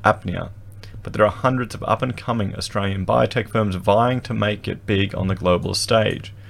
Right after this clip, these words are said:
The industry's peak body, Oz Biotech, held its annual conference in Melbourne this week and released its latest snapshot in the sector. So they're saying we're a bedpan company.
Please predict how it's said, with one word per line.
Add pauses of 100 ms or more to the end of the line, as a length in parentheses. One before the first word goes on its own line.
(220)
The
industry's
peak
body,
Oz
Biotech, (240)
held
its
annual
conference
in
Melbourne
this
week (320)
and
released
its
latest
snapshot (140)
in
the
sector. (360)
So
they're
saying
we're
a
bedpan
company.